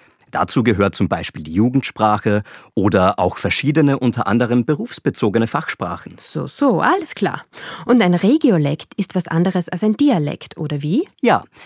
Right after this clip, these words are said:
Speaker 1: Regiolekte werden in größeren Sprachräumen gesprochen als Dialekte.
Speaker 2: Ach so.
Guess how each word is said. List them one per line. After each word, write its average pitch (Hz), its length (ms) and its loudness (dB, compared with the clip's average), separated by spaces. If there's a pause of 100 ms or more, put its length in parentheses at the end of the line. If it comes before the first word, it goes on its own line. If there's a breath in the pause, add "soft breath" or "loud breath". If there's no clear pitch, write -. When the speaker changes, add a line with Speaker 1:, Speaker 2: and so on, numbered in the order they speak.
(180 loud breath)
Speaker 1:
Regiolekte 101 800 0
werden 107 280 2
in 98 180 0
größeren 156 480 0
Sprachräumen 143 680 0
gesprochen 139 460 -2
als - 180 -6
Dialekte. - 600 -2
Speaker 2:
Ach 262 320 -2
so. 180 420 0